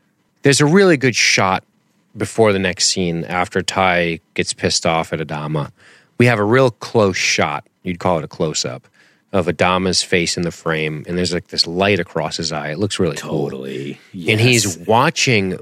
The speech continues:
Speaker 1: with a, with a, with an expression that is troubling as his dear friend walks away from him after a tense encounter.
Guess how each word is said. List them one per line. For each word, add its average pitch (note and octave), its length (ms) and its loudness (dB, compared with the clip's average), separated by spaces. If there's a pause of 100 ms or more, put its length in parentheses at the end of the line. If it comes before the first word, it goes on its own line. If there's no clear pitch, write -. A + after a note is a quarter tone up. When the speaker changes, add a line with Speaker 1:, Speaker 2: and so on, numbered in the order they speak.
(100)
Speaker 1:
with G#2 240 2
a, G#2 180 0
with G#2+ 220 -4
a, G2+ 100 -4 (200)
with G#2+ 120 0
an A2 80 0
expression A2+ 960 0 (180)
that G2+ 260 2
is - 520 0 (160)
troubling F2 560 -2 (200)
as G#2 240 2
his - 400 2 (160)
dear A2+ 260 6
friend F2 640 0
walks E2+ 320 0
away F#2 240 2
from E2+ 200 -4
him D#2+ 160 -4
after D#2+ 420 -4
a D2+ 60 -4
tense - 380 -4
encounter. F2+ 640 -6